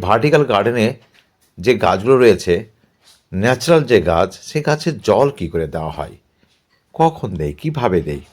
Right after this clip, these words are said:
খুব খেয়াল করছিলাম। উপরে একটা পাইপ কি দেখতে পাচ্ছি, কিন্তু এত টবে, প্রত্যেকটা কিন্তু টবে রাখা আছে। একদম টবগুলোকে, আহ, হেলিয়ে হেলিয়ে এমনভাবে থরে থরে রাখানো হয়েছে যে আপনি দূর থেকে বুঝতেই পারবেন না যে কীভাবে গাছগুলো সাজানো আছে।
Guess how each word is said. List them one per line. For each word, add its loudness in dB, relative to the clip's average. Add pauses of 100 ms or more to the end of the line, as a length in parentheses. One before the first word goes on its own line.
(340)
খুব -2
খেয়াল 2
করছিলাম। 0
উপরে 2
একটা 2 (120)
পাইপ 2 (180)
কি -2
দেখতে 0
পাচ্ছি, 0
কিন্তু -8 (800)
এত -6 (640)
টবে, 4
প্রত্যেকটা 2
কিন্তু 4
টবে 6
রাখা 4
আছে। 2
একদম -2
টবগুলোকে, 2 (640)
আহ, 2 (100)
হেলিয়ে 2
হেলিয়ে 0
এমনভাবে 2
থরে 0
থরে 4
রাখানো 2
হয়েছে -2 (420)
যে 0
আপনি 0
দূর -2
থেকে 4
বুঝতেই 0
পারবেন 4
না 2 (240)
যে -6
কীভাবে 2
গাছগুলো 2
সাজানো -4
আছে। -10